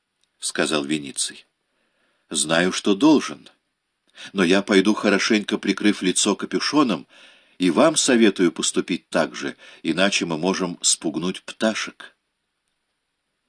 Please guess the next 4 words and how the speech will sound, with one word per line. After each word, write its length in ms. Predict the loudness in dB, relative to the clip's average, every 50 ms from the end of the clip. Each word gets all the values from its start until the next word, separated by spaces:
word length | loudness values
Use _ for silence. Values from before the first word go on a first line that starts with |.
| _ _ _ _ _ _ _ _ _ _ _ _ _ _ _ _ _ _ _
Вскоре 520 | -8 -6 -6 0 2 4 6 8 8 8
они 280 | 6 4 2 2 2 2
начали 400 | 2 2 2 2 0 0 0 0
собираться. 840 | 0 0 0 0 2 2 2 2 0 -2 -2 -6 -8 -8 -10 -14